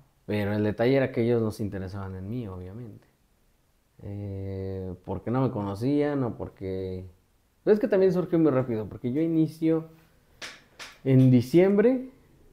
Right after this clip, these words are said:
mi proyecto solo y ya de ahí para julio ya estaba yo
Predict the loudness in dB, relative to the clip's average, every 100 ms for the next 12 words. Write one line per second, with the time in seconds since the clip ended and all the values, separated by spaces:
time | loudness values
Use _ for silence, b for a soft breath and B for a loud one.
0 | _ -20 _ -6 -2 -2 -2 0 2 2
1 | 0 0 0 -2 0 0 0 -2 -10 -20
2 | -20 _ _ _ _ -6 -4 2 2 4
3 | 2 2 0 0 0 2 4 2 0 -2
4 | -6 -6 -6 -6 -8 -10